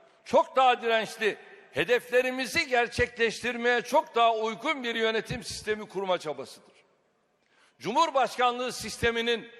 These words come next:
en büyük güvencesi gerçek anlamda demokratik olmasıdır. Bu sistemde milletimizin yarısından fazlasının teveccühüne mazhar olamayan hiç kimsenin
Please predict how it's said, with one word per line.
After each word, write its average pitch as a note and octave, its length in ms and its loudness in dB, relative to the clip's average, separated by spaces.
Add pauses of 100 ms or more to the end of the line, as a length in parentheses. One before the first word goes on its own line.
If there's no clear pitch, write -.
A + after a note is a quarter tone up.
(280)
en D4 260 2
büyük B3 340 -6
güvencesi G#3 800 0 (920)
gerçek F#3+ 500 2 (120)
anlamda F#3+ 800 2 (360)
demokratik F3 760 0
olmasıdır. A#2+ 560 -6 (1120)
Bu C#4 120 -4
sistemde C4 600 0
milletimizin B3+ 760 -2
yarısından B3+ 720 2
fazlasının G#3+ 680 -2
teveccühüne A3+ 960 0 (380)
mazhar G#3+ 500 2
olamayan B3 760 4
hiç G#3+ 220 -10
kimsenin C#4 800 0